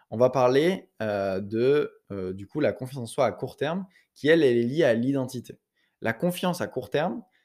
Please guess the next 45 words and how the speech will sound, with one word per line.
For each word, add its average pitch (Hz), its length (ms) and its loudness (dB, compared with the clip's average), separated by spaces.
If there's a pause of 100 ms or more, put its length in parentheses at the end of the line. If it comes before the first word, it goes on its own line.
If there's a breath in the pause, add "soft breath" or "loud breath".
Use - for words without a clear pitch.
(100)
c'est 170 540 0
celle 156 240 -2
qui 143 120 -8
te - 60 -20
permet 120 280 0
d'agir, 139 540 2
de 120 80 -2
passer 139 320 -2
à 151 60 2
l'action 131 420 -2
immédiatement. 127 680 -2 (320)
C'est - 140 -14
par 123 160 4
exemple, 120 420 -2 (340 soft breath)
je 123 160 2
pense 180 320 0
à 185 80 -2
quelque 139 180 -8
chose, 135 320 -2 (240)
j'agis 117 300 2
tout 117 140 -12
de 110 60 -16
suite. - 320 -16 (200)
J'ai 117 140 -6
envie 165 320 0
de 151 60 -8
dire, 143 360 0 (120)
je 123 140 -2
le 123 60 2
dis 120 160 -4
tout 127 120 -14
de - 40 -16
suite. - 320 -18 (140)
J'ai - 120 -8
envie 135 200 -2
de 160 60 -6
dire 175 180 2
non, 165 240 -4 (120)
je 117 160 0
dis 127 200 -2
non. 101 160 -6 (300)
Il 120 60 -4
y 131 60 2
a 131 60 4
pas, 190 380 2